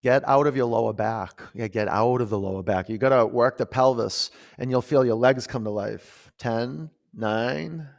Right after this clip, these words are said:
eight. Steady. Five, four, three, two, one. Good. Supta Baddha Konasana.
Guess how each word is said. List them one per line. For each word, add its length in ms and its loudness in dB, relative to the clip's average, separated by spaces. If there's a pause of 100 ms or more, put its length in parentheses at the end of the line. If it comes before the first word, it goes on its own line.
(300)
eight. 400 -6 (3750)
Steady. 520 -2
Five, 640 2
four, 680 0 (400)
three, 600 -4 (380)
two, 500 -2 (280)
one. 440 -8 (100)
Good. 380 -12 (600)
Supta 300 -8
Baddha 240 2
Konasana. 520 -10